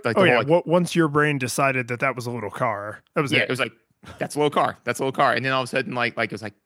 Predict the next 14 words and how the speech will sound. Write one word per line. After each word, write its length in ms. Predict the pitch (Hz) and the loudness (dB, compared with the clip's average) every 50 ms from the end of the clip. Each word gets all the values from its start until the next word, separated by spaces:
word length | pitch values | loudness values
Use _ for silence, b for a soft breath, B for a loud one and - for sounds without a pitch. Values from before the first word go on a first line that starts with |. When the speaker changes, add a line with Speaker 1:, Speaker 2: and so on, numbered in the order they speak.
| _ _ _ _ | _ _ _ _
Speaker 1:
"Hey, 320 | - 156 170 156 131 _ _ _ _ _ _ _ _ | -6 -4 -4 -4 -6 _ _ _ _ _ _ _ _
hey, 220 | _ - 156 180 | _ -4 -2 -2
man, 340 | 175 165 156 160 170 180 165 - _ _ _ _ - | -2 -2 -2 -2 -2 -2 -4 -8 _ _ _ _ -10
it's, 220 | 147 - - - _ _ _ _ _ _ _ _ _ _ _ _ - | -10 -10 -10 -18 _ _ _ _ _ _ _ _ _ _ _ _ -6
it's 160 | 160 - - | -4 -4 -4
a 60 | 123 | -6
helmet." 500 | - - 151 170 165 156 131 104 - - - | -4 -2 -2 -2 0 0 -4 -6 -6 -4 -4
And 100 | 131 135 | -2 0
then, 140 | 151 160 156 | 0 2 2
like, 160 | 156 147 - | 2 0 0
I 80 | 135 131 | -2 -6
couldn't 440 | - - 175 170 127 127 151 - - | -4 0 0 0 0 -2 -6 -8 -6
not 360 | 131 131 127 127 127 123 - _ _ _ _ _ - | -2 0 2 2 2 0 -4 _ _ _ _ _ -16
see 720 | - - - - - 147 135 135 131 123 120 113 110 - | -14 -12 -8 -4 -2 0 2 2 2 2 2 0 -2 -4